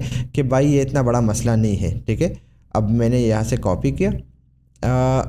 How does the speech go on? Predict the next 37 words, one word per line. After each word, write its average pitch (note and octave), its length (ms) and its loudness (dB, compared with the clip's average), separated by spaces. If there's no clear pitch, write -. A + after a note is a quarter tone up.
और B2 460 0
इसको D3 460 -4
मैंने G#2+ 400 0
यहाँ G2 400 0
पे E3+ 100 0
पेस्ट F#3 340 -2
कर F#2 100 0
लिया D#2+ 260 0
और B2 360 0
get A2 260 0
result। F2+ 340 -2
And D3+ 120 2
here A3 160 2
you G#3+ 180 2
can D#3+ 160 2
see F3 260 0
के G3 160 2
your D3+ 220 2
text G#3 320 -2
is E3+ 80 0
likely E3 320 2
to E3 160 0
be D3 100 2
written D#3 300 -2
entirely C#3 600 2
by B2 140 2
a B2 160 2
human, C3+ 580 2
यानी C#3 140 0
कि D#3 100 0
कंटेंट E3 420 2
आपका D3+ 220 0
पूरा D#3 260 2
ह्यूमन C3+ 300 2
लिखा A#2 240 0
गया G2 160 0
है। E2+ 400 -4